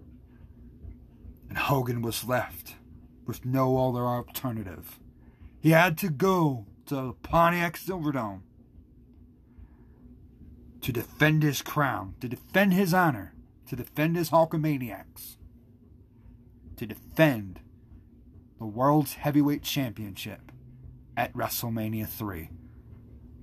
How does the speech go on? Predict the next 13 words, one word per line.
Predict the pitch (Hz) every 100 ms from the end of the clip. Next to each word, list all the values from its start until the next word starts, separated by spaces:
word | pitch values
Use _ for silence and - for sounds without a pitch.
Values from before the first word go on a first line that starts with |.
| -
to | 131
prove | - - 165 175 139 110 - - - - - - - - - - - - - - - - - - - - -
that | 127 110
he | - 123
had | 113 139 151 143
what | 135 147
it | -
took | - - - - - - - - - -
to | 123
defeat | 117 - - 151 - - - - - - - - - - - -
Andre | 117 113 110 120
the | 110
Giant. | 107 113 104 - - - -